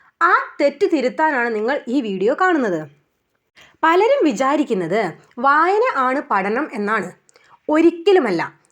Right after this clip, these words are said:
നിങ്ങൾ ഒരു സിനിമ കാണുന്നത് പോലെ റാങ്ക് ഫയൽ വായിച്ചാൽ അത് ഓർമ്മ നിൽക്കില്ല. സിനിമയിൽ വിഷ്വൽസ് ഉണ്ട്, മ്യൂസിക് ഉണ്ട്, ഇമോഷൻസ് ഉണ്ട്.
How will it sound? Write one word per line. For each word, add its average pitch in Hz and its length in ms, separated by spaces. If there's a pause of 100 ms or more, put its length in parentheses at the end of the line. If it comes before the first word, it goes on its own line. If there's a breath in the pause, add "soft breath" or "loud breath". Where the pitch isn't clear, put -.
(100)
നിങ്ങൾ 339 360 (160)
ഒരു 359 120
സിനിമ 349 400
കാണുന്നത് 302 380
പോലെ 196 440 (220 loud breath)
റാങ്ക് 247 240
ഫയൽ 359 220
വായിച്ചാൽ 202 580 (200 loud breath)
അത് 359 280
ഓർമ്മ 269 360
നിൽക്കില്ല. 226 580 (260 soft breath)
സിനിമയിൽ 359 520
വിഷ്വൽസ് 269 480
ഉണ്ട്, 208 360 (220 loud breath)
മ്യൂസിക് 277 460
ഉണ്ട്, 202 340 (200 loud breath)
ഇമോഷൻസ് 311 540
ഉണ്ട്. 175 260